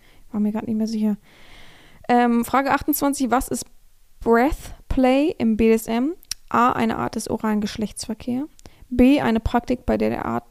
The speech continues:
die Atmung eingeschränkt wird. C. Ein Spiel mit Lebensmitteln. D. Ein B-D-S-M-Computerspiel. Oh, das möchte ich spielen, das Spiel. Das, <laughs> das Computerspiel, das finde ich cool.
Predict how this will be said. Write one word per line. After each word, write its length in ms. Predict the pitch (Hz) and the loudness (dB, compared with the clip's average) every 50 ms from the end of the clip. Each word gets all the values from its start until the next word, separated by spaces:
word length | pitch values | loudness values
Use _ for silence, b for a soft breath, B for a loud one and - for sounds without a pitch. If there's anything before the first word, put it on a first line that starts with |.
| _ _ _ | _ _ _
die 160 | 226 226 - | -4 -4 -2
Atmung 300 | - 214 226 - 262 254 | -2 -2 -2 -2 -2 -2
eingeschränkt 500 | - 247 247 262 254 - 262 262 262 - | -2 -2 -2 -2 -2 -2 -2 -4 -2 -2
wird. 320 | 285 285 302 330 - - - _ _ _ | -2 -2 -2 -2 -6 -12 -20 _ _ _
C. 400 | - - - 254 262 269 277 - - - | -8 -2 0 2 2 2 0 -2 -6 -6
Ein 120 | 226 226 | -6 -6
Spiel 240 | 220 - - 240 233 | -6 -4 -2 0 0
mit 180 | 226 226 220 - | 0 0 -2 -2
Lebensmitteln. 720 | 214 220 220 226 233 - - 254 254 - 277 285 302 311 - _ _ - - - - | -2 0 0 -2 -2 -2 -4 -4 -4 -4 -4 -4 -4 -6 -10 _ _ -20 -20 -4 -2
D. 320 | 233 226 226 226 233 - - | 0 0 2 0 -2 -4 -6
Ein 140 | - 233 220 | -6 -4 -2
B-D-S-M-Computerspiel. 1080 | 214 226 233 226 - 220 220 233 - - 233 - - 262 262 233 - - - 202 196 - | 0 0 -2 -2 -4 -4 -6 -4 -4 -4 -6 -6 -4 -4 -2 -2 -2 -4 -4 -6 -6 -4
Oh, 140 | - 262 294 262 | -2 -2 -2 -2
das 140 | 226 - | -4 -4
möchte 240 | 320 349 - - - | -6 -8 -8 -10 -14
ich 80 | - - | -14 -14
spielen, 300 | - - - - 208 208 | -14 -10 -6 -4 -2 -2
das 120 | 208 208 | -2 -4
Spiel. 260 | - - - 220 208 | -6 -8 -8 -8 -6
Das, 300 | 208 - - - - - - - - - | -6 -8 -10 -10 -12 -14 -16 -14 -14 -14
<laughs> 100 | - - | -14 -14
das 180 | - - - | -16 -18 -10
Computerspiel, 600 | - 226 220 233 - 247 - 220 233 - - - | -8 -8 -8 -8 -10 -10 -8 -10 -10 -10 -12 -12
das 80 | 285 - | -12 -10
finde 160 | - - - | -10 -12 -12
ich 180 | - - - - | -12 -8 -6 -4
cool. 280 | 233 226 226 226 285 | -4 -2 -2 -4 -4